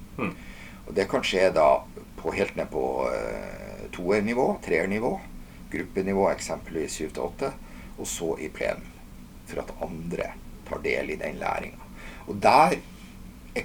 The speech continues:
Speaker 2: kanskje det, jeg vet ikke om han fra Sjø nevnte det, men der er nok vi litt mer bevisst å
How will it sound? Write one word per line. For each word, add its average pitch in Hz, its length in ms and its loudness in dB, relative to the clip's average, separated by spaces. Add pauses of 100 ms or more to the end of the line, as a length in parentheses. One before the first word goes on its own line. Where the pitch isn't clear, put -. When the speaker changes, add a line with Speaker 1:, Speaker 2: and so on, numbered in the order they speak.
Speaker 2:
kanskje 120 640 4
det, 98 140 6
jeg 85 140 8
vet 101 220 2
ikke 98 180 0
om 92 120 0
han 104 200 2
fra 87 160 0
Sjø 98 340 4
nevnte 95 360 2
det, 120 180 6
men 98 160 2
der 104 300 10
er 117 100 2
nok 78 220 -6
vi 85 400 -4 (480)
litt - 240 -8
mer 90 300 4
bevisst - 880 -4 (640)
å 69 80 -6